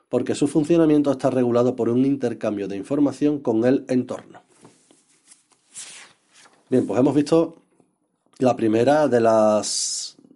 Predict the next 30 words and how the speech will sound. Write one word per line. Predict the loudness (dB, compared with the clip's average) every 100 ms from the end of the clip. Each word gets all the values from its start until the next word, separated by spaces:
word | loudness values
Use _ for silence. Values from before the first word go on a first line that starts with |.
| _
de | -20 -20 -20 -8 -4
los | -2 -2
desarrollos | -2 0 2 0
teóricos | 2 0 0 2 2 2
y |
científico-técnicos, | 0 -4 -4 -4 -2 -2 0 0 2 2 0 -2 -6 _ _ _ _ _ _ _ _ _ _ _ _ _
eh, | -2 0 0 0 -2 -4 -8 -16 -20 _ _ _ _ _ _ _ _ _ _ _ _ _ _ _ _ _ _
que | -4
derivan | -2 0 2 2
del | 0
surgimiento | 0 -2 0 2 2 0
de | 0
la | 0
psicología | -2 -6 -6 -4 -2
del | -2
procesamiento | -2 -6 -8 -8 -8 -6 -8
de | -8
la | -8
información. | -10 -12 -6 -2 -2
Acabamos | -4 -6 -6 -4
de | -2
ver | 0
la | 0 -4
teoría | -4 -6
de | -4 -4
la |
información | -4 -4 -6 -6 -4 -2
y |
la | -2
cibernética. | -6 -6 -2 -2 -4 -6 -8